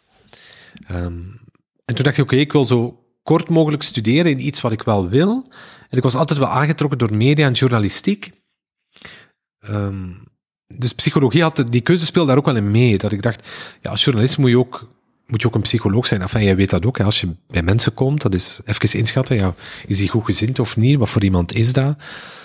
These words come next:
Dus je moet dat ook inschatten. Wat kan mijn rol daarin zijn? Allee, als interviewer moet je ook een soort chameleon zijn. Proberen aan te passen aan de geïnterviewde. Die wat ter wille te komen, in de hoop dat je elkaar ergens in het midden vindt en dat je vanaf daar dan weer verder kan.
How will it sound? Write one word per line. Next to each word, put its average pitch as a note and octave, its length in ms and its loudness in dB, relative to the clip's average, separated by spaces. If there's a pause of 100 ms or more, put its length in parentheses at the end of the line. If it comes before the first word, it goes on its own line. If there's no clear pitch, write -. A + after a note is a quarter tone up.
(260)
Dus A2+ 140 0
je C3 60 4
moet D3 100 6
dat C3 120 2
ook A#2 140 2
inschatten. A#2+ 540 0
Wat A#2 140 0
kan G#2+ 180 0
mijn A#2 220 2
rol C#3 200 2
daarin C#3 280 0
zijn? C#3+ 260 2
Allee, A2 140 0
als F#2+ 140 0
interviewer B2 460 2
moet A2 140 0
je G#2+ 60 0
ook G2+ 60 -4
een G#2 80 -4
soort - 220 -4
chameleon A2+ 600 2
zijn. C#3+ 300 0 (920)
Proberen F2+ 340 -2
aan G2 160 0
te - 80 -4
passen A2 300 0
aan G2+ 100 2
de F#2+ 80 0
geïnterviewde. A#2 760 0 (580)
Die A2+ 260 2
wat A2+ 420 -2
ter G2 200 -2
wille A2+ 220 4
te C3+ 100 -4
komen, C#3+ 540 2
in G#2+ 80 2
de G2 80 2
hoop G#2+ 180 2
dat G#2+ 100 2
je G2+ 60 0
elkaar G#2 300 -2
ergens G#2 280 0
in G2 60 2
het G2+ 100 0
midden F#2+ 180 2
vindt B2+ 260 0
en A2 60 0
dat G2+ 100 2
je G2 60 2
vanaf F#2 240 -2
daar G2+ 200 0
dan G#2 100 -2
weer F#2 140 -2
verder A#2+ 360 -8
kan. C#3+ 280 -8